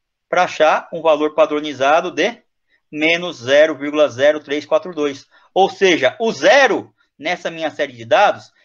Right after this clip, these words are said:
ele tá afastado da média, menos, ou seja, tá pra esquerda, menos zero vírgula zero trinta, é, três quatro dois. Ele tá pertinho do zero aqui.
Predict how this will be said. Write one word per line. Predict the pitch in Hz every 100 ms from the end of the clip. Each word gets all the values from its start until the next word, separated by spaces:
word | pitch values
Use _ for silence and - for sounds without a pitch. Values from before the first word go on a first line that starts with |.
| _
ele | 139 143
tá | 165
afastado | 160 165 147 - 190 220 151
da | 147
média, | 147 190 202 131 101 _ _ _
menos, | 151 143 147 165 208 -
ou | - 123
seja, | - 143 117 110
tá | _ 123
pra | 131
esquerda, | 143 - 147 175 202 220 _ _ _
menos | 135 165 165
zero | 143 165
vírgula | 151 160 165
zero | 147 151 165
trinta, | 156 165 175 196 196
é, | 143 143 139 139
três | 139 156 165
quatro | 170 165 196
dois. | 143 131
Ele | 135
tá | 131
pertinho | - - 427 - - 214 226
do | 233 262
zero | 190 165
aqui. | 151 - 113